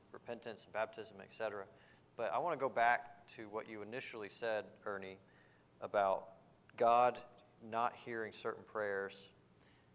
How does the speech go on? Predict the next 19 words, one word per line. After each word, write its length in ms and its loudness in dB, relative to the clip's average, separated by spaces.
and 400 -8
God 300 2
may, 160 -2
God, 220 4
God 180 6
would 100 0
hear 220 -2
the 80 -6
prayer 300 2
of 60 -6
someone 360 -8
who's 300 -16
lived 440 0
in 100 -8
rebellion, 580 2
lived 380 -2
wickedly, 500 -6
but 140 -10
then 160 -8